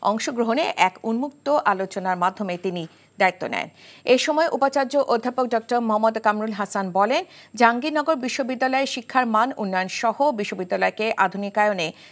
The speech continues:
যা যা করা দরকার তাই করবেন তিনি। এই জন্য তিনি সবার সহযোগিতা কামনা করেন।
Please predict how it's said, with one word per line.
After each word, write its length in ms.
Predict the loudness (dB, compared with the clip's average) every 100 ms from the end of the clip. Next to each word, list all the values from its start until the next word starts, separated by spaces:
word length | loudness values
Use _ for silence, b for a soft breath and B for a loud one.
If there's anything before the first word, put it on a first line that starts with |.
| B
যা 340 | -2 2 4 2
যা 160 | -2
করা 320 | 0 0 0 0
দরকার 460 | 0 0 0 -2 0
তাই 140 | -2
করবেন 340 | -2 -6 -6 -8
তিনি। 300 | -8 -8 -10 b b b
এই 140 | -2
জন্য 260 | 0 -2 -4
তিনি 260 | -4 -6 -4
সবার 340 | -2 0 0
সহযোগিতা 640 | -2 -2 -2 -6 -4 0 0
কামনা 340 | 0 -2 -4
করেন। 320 | -4 -4 -6